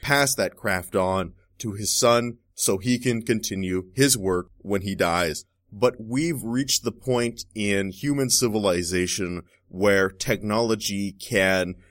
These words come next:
completely replace the need for retaining that knowledge, or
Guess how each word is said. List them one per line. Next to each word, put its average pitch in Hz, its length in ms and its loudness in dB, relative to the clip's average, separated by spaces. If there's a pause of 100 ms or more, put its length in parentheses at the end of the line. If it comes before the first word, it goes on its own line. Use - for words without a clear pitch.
(140)
completely 113 800 -2
replace 113 760 0
the 104 160 -4
need 90 400 -4
for 98 220 -4
retaining 104 560 -2
that 92 200 -2
knowledge, 98 600 0 (380)
or 120 540 6